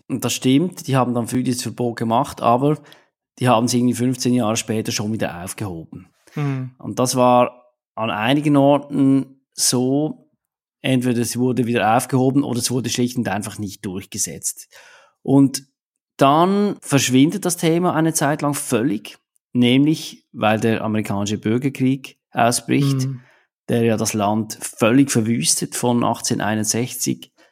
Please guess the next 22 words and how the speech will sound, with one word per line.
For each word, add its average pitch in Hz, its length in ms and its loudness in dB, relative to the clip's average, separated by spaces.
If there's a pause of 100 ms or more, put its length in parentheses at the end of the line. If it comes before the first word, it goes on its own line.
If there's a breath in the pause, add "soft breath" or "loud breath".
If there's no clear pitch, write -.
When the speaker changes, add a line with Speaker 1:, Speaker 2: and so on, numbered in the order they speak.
(180 soft breath)
Speaker 1:
bis 123 180 -4
achtzehnhundertfünfundsechzig. 120 1040 0
Da 110 160 0
hat 113 160 -4
man 107 300 -4 (680)
im 127 160 -2
ganzen 123 460 0
Land 120 260 0
andere 135 380 -2
Sorgen. 139 680 -4 (480 soft breath)
Und 139 160 2
ja, 165 280 4
nach 160 280 4
dem 226 160 0
Krieg 202 380 -4
sind 160 320 0
es 143 120 -4
dann 135 340 2
vor 127 180 0
allem 123 160 4
die 127 120 0
Frauen, 95 600 -6